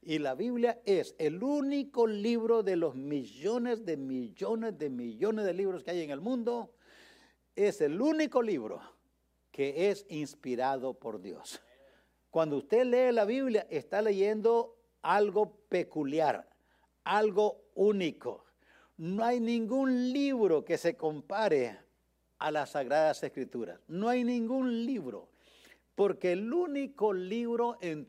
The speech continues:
todo el planeta, en toda la historia de la humanidad, el único libro que existe, ha existido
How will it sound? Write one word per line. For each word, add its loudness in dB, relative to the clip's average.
todo 4
el -2
planeta, -2
en 0
toda 2
la 2
historia 0
de 2
la 2
humanidad, 0
el 2
único 0
libro 2
que 0
existe, -6
ha 2
existido 0